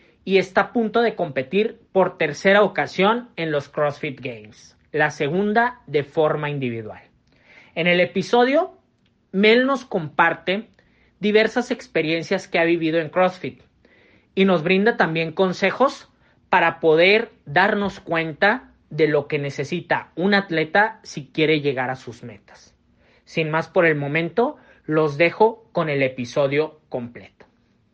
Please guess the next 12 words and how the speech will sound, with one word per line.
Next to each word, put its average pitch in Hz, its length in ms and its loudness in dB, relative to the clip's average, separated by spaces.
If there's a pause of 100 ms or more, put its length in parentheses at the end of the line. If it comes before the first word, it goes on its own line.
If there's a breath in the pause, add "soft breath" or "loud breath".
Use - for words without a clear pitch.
(1000)
Hola, 196 400 -2
¿cómo 202 100 -4
están? 233 580 -4 (160)
Bienvenidos 170 720 -6 (120)
a 160 180 -2
un 180 100 -6
nuevo 190 220 0
episodio 185 840 -6
de 180 480 -8
Pro 160 100 -4
Athletic 156 500 -10
Podcast. 208 640 -8